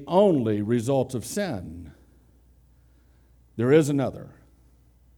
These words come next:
Corruption. You see, when sin occurs, it results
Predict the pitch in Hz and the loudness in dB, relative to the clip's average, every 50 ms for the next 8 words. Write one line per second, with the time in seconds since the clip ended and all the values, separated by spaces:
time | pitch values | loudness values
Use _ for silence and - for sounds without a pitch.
0 | _ _ _ _ _ _ _ _ _ _ _ _ _ _ _ _ _ _ _ _ | _ _ _ _ _ _ _ _ _ _ _ _ _ _ _ _ _ _ _ _
1 | _ _ _ _ _ _ _ _ _ - 107 107 117 117 113 - - - - - | _ _ _ _ _ _ _ _ _ -6 -2 0 0 -2 -2 -4 -12 -16 -18 -18
2 | - - - - _ _ _ _ _ _ _ _ _ _ _ _ _ _ _ _ | -20 -20 -20 -20 _ _ _ _ _ _ _ _ _ _ _ _ _ _ _ _
3 | _ _ _ _ _ _ _ _ _ _ _ _ _ - - - - - - - | _ _ _ _ _ _ _ _ _ _ _ _ _ -20 -20 -20 -20 -20 -16 -4
4 | - 170 170 - 254 240 226 226 - 202 185 175 - - - - 254 262 277 269 | -2 -2 0 2 2 2 2 2 0 0 0 -2 -4 -6 -4 0 0 0 2 0
5 | 269 269 - - 190 165 120 98 95 90 87 90 98 110 131 135 - - - - | -2 -4 -6 -2 0 0 0 0 -4 -6 -8 -8 -10 -10 -12 -14 -16 -18 -20 -20
6 | - _ _ _ _ _ _ _ _ _ _ - 185 156 151 165 156 143 127 147 | -20 _ _ _ _ _ _ _ _ _ _ -2 0 2 4 4 2 2 4 6
7 | 196 214 226 220 220 220 - - - - - | 8 8 8 6 4 0 -4 -12 -14 -16 -18